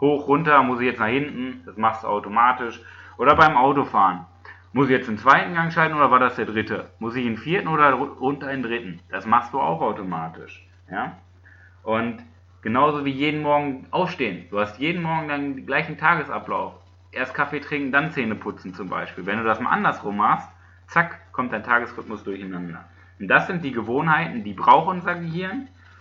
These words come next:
Und diese Gewohnheiten im Endeffekt sind die Entscheidungen, die wir am jeden Tag unterbewusst treffen. Doch warum ist das jetzt so wichtig im Bereich Gesundheit? Warum spielt da der Kopf eine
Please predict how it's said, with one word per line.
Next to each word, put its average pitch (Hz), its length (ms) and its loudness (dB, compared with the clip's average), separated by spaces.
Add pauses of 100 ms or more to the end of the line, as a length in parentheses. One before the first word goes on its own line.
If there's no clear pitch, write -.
(240)
Und 117 220 -2
diese 185 220 -2
Gewohnheiten 147 920 -2
im 127 120 -10
Endeffekt 131 560 -6
sind 131 160 -6
die 139 100 -6
Entscheidungen, 117 580 -2
die 113 140 -8
wir 110 120 -6
am 101 160 -8
jeden 123 280 -6
Tag 113 260 -2
unterbewusst 107 560 -6
treffen. 104 360 -8 (560)
Doch 110 180 0
warum 180 520 2
ist 127 140 -14
das 143 160 0
jetzt 135 160 -4
so 117 140 -6
wichtig 151 500 -6
im 131 120 -8
Bereich 120 340 -2
Gesundheit? 117 540 -4
Warum 123 260 4
spielt 135 320 -10
da 123 100 2
der 120 160 -2
Kopf - 320 -10
eine 98 300 -8